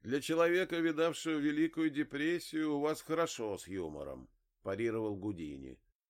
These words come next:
Он вошел внутрь, задвинул жвачку за щеку и белозубо улыбнулся. Улыбка была естественной.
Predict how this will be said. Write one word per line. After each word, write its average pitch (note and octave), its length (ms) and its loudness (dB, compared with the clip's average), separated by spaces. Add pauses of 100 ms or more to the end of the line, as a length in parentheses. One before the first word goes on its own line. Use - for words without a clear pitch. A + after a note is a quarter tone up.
(680)
Он D#3+ 160 0
вошел G#2+ 400 -2
внутрь, D3+ 480 -2 (220)
задвинул B2 600 0
жвачку G2+ 480 -2
за C3+ 240 -2
щеку E3 460 -6 (280)
и F3 100 -2
белозубо C3 540 0
улыбнулся. E2 880 -4 (840)
Улыбка C#3+ 500 0
была C3 260 2
естественной. C#2 1080 -6